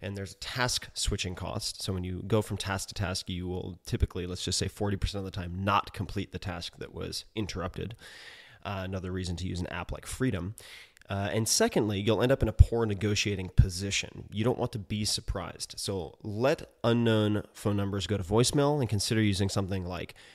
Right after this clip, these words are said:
Google Voice, uh, where you can listen in on the voicemail, or something like Simulscribe that will allow you to receive voicemails as email. Number two,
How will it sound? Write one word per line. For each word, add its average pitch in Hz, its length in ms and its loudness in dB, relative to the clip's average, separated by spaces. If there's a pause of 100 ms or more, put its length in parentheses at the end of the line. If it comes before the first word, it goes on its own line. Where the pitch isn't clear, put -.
(140)
Google 98 220 0
Voice, 131 520 6 (380)
uh, 98 140 -6
where 92 140 -4
you 90 60 -6
can 95 280 -6
listen 95 260 -2
in 92 100 0
on 92 120 -2
the 92 60 -4
voicemail, 95 540 -2 (300)
or 117 400 4
something 104 260 0
like 95 140 -2
Simulscribe 98 880 2 (400)
that 92 480 -4 (100)
will 95 320 -4
allow 98 180 -2
you 95 100 -2
to 95 60 -2
receive 98 260 -2
voicemails 90 480 -2 (120)
as 92 280 -6
email. - 320 -12 (920)
Number 107 160 2
two, 135 360 10